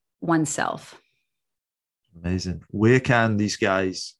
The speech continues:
Speaker 2: connect with you, and where would you like to signpost them to about the book, or any way you'd like?
Speaker 1: Sure. And in the U K, it's Ready for Anything. In, um, the U S, it is Everyday Vitality.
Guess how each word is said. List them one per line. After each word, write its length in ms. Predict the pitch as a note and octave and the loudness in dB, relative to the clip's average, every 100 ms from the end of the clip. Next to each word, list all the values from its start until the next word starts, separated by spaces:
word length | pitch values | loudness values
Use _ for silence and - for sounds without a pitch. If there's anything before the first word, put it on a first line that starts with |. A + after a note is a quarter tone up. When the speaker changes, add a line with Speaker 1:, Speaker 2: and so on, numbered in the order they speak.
| - | -12
Speaker 2:
connect 380 | G#2+ G#2+ G2 - | -2 -2 -2 -4
with 160 | G2 | -2
you, 300 | A#2 A#2+ B2 G2+ | 2 2 0 -2
and 220 | G2+ G#2 | -4 -2
where 180 | G#2+ G#2+ | 0 0
would 160 | G#2+ | -2
you 100 | G#2 | -2
like 260 | G2+ G2 - | -4 -4 -6
to 320 | G#2+ G2 F2+ | -6 -4 -4
signpost 560 | - A#2+ A#2+ A2+ A#2+ - | -2 0 0 2 2 0
them 100 | A2+ | -4
to 160 | - A2 | -2 -2
about 220 | F#2 G2+ | -4 -8
the 80 | F#2+ | -4
book, 380 | C3+ C3+ - - | -2 -2 -4 -10
or 280 | G#2 F#2+ G2 | -8 -6 -6
any 220 | G2+ G2 | -6 -6
way 100 | F#2+ | -6
you'd 100 | - | -8
like? 200 | - - _ _ - | -10 -14 _ _ -18
Speaker 1:
Sure. 520 | - - C4 C4+ B3+ | -14 -4 2 4 6
And 220 | A3 G#3+ | 4 2
in 80 | A3 | 0
the 80 | A3 | 0
U 120 | A#3+ | 0
K, 440 | A#3 B3 A#3 A3 A3+ | 0 2 4 4 2
it's 320 | G3+ F#3 - | 0 -2 -2
Ready 160 | G3 F#3 | -4 -2
for 140 | G3+ | -2
Anything. 600 | G#3 A3 A3 G#3 G3+ G3 | -2 -2 -2 -2 -2 -6
In, 460 | - F3+ E3+ E3+ D#3+ - | -6 -4 -4 -4 -6 -6
um, 220 | E3 E3+ | -6 -4
the 80 | F3+ | -4
U 160 | F3 | 2
S, 320 | G3+ G3 - - | 2 2 -4 -8
it 160 | F3 | -6
is 140 | E3+ D3+ | -4 -4
Everyday 360 | - E3+ E3 | -4 -2 -4
Vitality. 760 | F3 F3 G#3+ G#3+ G#3 G3+ F#3+ | -4 -4 0 2 4 2 0